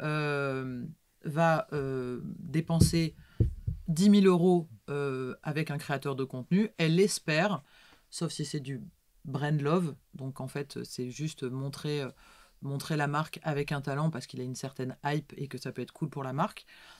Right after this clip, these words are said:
Donc, si c'est vraiment une, une collaboration commerciale, elle va se dire, « Bah, j'ai investi dix mille euros, j'aimerais bien que, avoir un retour sur investissement de,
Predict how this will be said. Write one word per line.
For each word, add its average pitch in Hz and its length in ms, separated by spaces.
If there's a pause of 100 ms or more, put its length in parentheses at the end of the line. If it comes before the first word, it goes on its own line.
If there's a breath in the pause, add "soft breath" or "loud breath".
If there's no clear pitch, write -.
(100)
Donc, 135 160
si 196 160
c'est 170 140
vraiment 156 260
une, 135 320
une 131 320
collaboration 139 580
commerciale, 165 540 (360 loud breath)
elle 143 120
va 135 100
se 135 60
dire, « 202 200
Bah, 151 120
j'ai 143 140
investi 165 400
dix 160 140
mille 151 160
euros, 151 420 (380 loud breath)
j'aimerais 185 500
bien 165 500 (160)
que, 196 280
avoir 175 300
un 170 40
retour 160 300
sur 165 120
investissement 151 640
de, 170 220